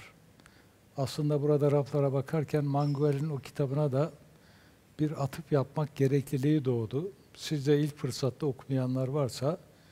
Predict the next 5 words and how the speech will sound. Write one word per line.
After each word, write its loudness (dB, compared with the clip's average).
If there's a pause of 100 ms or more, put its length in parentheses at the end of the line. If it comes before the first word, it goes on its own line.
(480)
Manguel'i 2
okusunlar. -2
Manguel 0
de 2 (260)
Borges'in 0